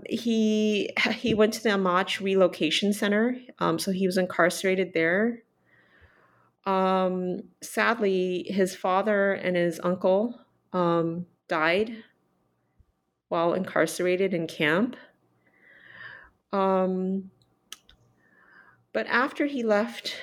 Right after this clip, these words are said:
um, he left the Amach Relocation Center, um, and went to, um, went to work at a greenhouse in Illinois 'cause he,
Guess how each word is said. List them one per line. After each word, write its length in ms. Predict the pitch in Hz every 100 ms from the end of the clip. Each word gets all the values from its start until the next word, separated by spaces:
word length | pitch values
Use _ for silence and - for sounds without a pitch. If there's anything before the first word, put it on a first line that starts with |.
| -
um, 240 | - 180 214
he 120 | 220
left 200 | 233 247
the 140 | 226 -
Amach 460 | 202 196 190 -
Relocation 640 | 196 190 180 202 185 185 175
Center, 600 | - 170 165 160 - -
um, 480 | 175 160 160 160 -
and 200 | 185 180
went 240 | 180 175 -
to, 640 | - 180 175 175 170 -
um, 400 | - 165 160 160 -
went 140 | 196
to 100 | 202
work 200 | 196 190
at 120 | 196
a 20 | 165
greenhouse 640 | 165 165 175 180 156 -
in 80 | 165
Illinois 520 | 165 160 160 156 135
'cause 120 | - -
he, 360 | 175 165 170